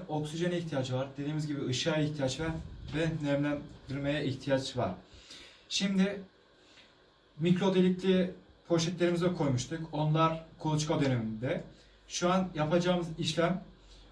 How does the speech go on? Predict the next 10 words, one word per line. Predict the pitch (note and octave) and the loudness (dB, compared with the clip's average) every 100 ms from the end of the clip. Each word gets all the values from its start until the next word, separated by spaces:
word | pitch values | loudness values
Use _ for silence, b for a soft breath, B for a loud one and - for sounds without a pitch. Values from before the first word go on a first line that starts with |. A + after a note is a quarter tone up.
| b | b
o | E3 E3+ | 4 8
delikleri | F3 E3+ F3 D3+ | 8 6 2 2
büyütmek | C3+ D3 - E3 C3+ | 2 0 0 -2 0
olacak. | A#2 - D#3 - | 0 -2 -8 -8
Çünkü | D#3+ D3+ - E3+ | -6 -4 -2 -2
flashlar | - D#3 D3+ D#3 E3 | 0 2 2 2 -2
oradan | E3 C#3+ C#3+ D#3 D3+ | 0 0 2 2 0
çıkacak | - D3 D#3+ E3+ - | 0 -2 0 -2 0
ve | C#3+ B2+ | -2 0
büyüyecekler. | C#3 C3 D3 D3 - | 0 2 0 0 -2